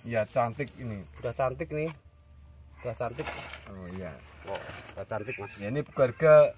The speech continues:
Speaker 2: Lima ratus,
Speaker 1: lima ratus ribu,
Speaker 2: udah.
Speaker 1: sahabat bonsai.
Speaker 2: Dapat barang cantik.
Speaker 1: Dapat bahan cantik ini. Sisir.
Speaker 2: Sisir.
Speaker 1: Sahabat bonsai. Sebelah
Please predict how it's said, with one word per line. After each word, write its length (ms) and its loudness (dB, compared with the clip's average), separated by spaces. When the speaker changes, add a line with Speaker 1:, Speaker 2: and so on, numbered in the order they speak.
Speaker 2:
Lima 80 -20
ratus, 140 -2
Speaker 1:
lima 220 8
ratus 260 6
ribu, 320 0
Speaker 2:
udah. 180 -6
Speaker 1:
sahabat 160 -4
bonsai. 280 2
Speaker 2:
Dapat 180 -2
barang 240 -2
cantik. 260 -6
Speaker 1:
Dapat 340 4
bahan 240 2
cantik 380 2
ini. 220 -8
Sisir. 300 2
Speaker 2:
Sisir. 320 -4
Speaker 1:
Sahabat 240 -6
bonsai. 400 -6
Sebelah 400 4